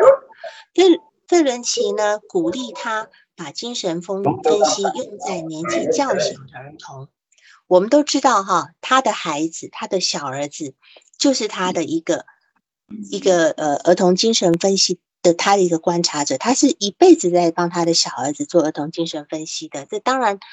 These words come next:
后面有很多人是一个非常大的一个诟病哦，但是问题他毕竟是这个理论的先驱者嘛，所以他当时是用自己观察自己儿子的这个部分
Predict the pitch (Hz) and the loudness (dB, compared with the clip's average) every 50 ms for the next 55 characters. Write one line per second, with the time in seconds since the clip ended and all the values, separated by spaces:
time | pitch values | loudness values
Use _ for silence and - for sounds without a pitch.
0 | - - _ - - - 302 277 269 269 262 214 190 180 175 175 175 - 170 151 | -20 -20 _ -6 0 2 2 2 4 2 2 2 2 0 0 -2 -2 -2 -4 -4
1 | 160 190 196 190 175 180 185 180 180 - - - 202 190 185 185 - 180 165 156 | -2 0 2 2 2 0 -2 -4 -6 -6 -4 -2 -2 -4 -4 -2 -2 -2 -2 -2
2 | 151 - _ _ _ _ _ _ _ _ _ - 254 262 - 240 180 175 180 226 | -4 -6 _ _ _ _ _ _ _ _ _ 2 2 2 2 0 -4 -4 -2 -2
3 | 208 190 170 170 170 170 170 170 - 262 262 196 165 - - 196 175 151 151 147 | -2 0 -2 -2 -2 -2 -2 2 4 4 6 4 4 -2 -2 -2 -2 -2 -4 -8
4 | 139 151 - 214 240 - - 233 240 240 220 190 - 185 165 165 170 _ - _ | -12 -10 -8 -8 -6 -4 -4 -4 -2 -4 -4 -6 -6 -4 -4 -4 -4 _ -14 _
5 | _ _ _ - - - 240 - 247 233 - 226 196 - - 208 202 196 185 175 | _ _ _ -10 -4 -4 -2 -2 -2 -6 -6 -6 -6 -6 -6 -6 -6 -8 -8 -10
6 | 175 - 220 202 190 185 165 160 147 147 170 185 175 165 160 156 - - 208 202 | -10 -8 -6 -4 -4 -4 -4 -4 -4 -2 -2 -2 -2 -2 -4 -6 -6 -6 -8 -8
7 | 214 - - 233 226 - - - 151 135 131 135 - 135 - _ _ _ - - | -8 -10 -10 -10 -10 -10 -8 -10 -10 -10 -12 -12 -14 -14 -14 _ _ _ -12 -8
8 | - 208 - 240 226 - 247 254 247 - 196 180 - - 202 196 208 202 185 175 | -8 -6 -4 -6 -4 -2 -2 -2 -2 0 -2 -2 -2 -2 -4 -2 -2 -2 -2 -4
9 | - _ _ _ - - 254 240 - - 160 131 - - - - 240 247 - 202 | -6 _ _ _ -8 -6 -6 -4 -6 -8 -10 -10 -8 -4 -4 -2 -2 -2 -2 -4
10 | 165 170 - 208 - 165 160 - 160 160 165 165 - 170 - 202 - - - 190 | -4 -4 -6 -8 -4 -4 -4 -2 -2 -4 -6 -6 -8 -8 -8 -8 -8 -6 -6 -6
11 | - 180 170 - - 202 180 175 - 180 156 139 | -4 -4 -6 -4 -4 -4 -4 -2 -2 -4 -4 -6